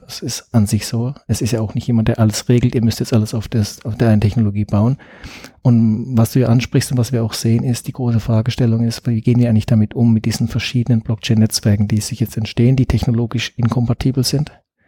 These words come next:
wie wir jetzt die Interoperabilität zwischen diesen Netzwerken hinbekommen. Ist eine, eine, eine momentane,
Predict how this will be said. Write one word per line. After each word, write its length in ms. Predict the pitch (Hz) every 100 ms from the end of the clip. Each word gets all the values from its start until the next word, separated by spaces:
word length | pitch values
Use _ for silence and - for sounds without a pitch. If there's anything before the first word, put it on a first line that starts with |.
| _ _ _ _ _ -
wie 160 | 120
wir 80 | 120
jetzt 180 | 113 -
die 80 | 185
Interoperabilität 1120 | 135 175 123 117 113 120 107 - 113 110 - - -
zwischen 420 | - 107 110 104
diesen 300 | 107 107 117
Netzwerken 400 | 107 - 113 107
hinbekommen. 540 | 104 101 92 95 90 104 - - _ -
Ist 140 | - -
eine, 180 | 107 104 -
eine, 340 | 107 101 104
eine 220 | 107 104 -
momentane, 1120 | 104 104 107 117 104 104 104 131 107 107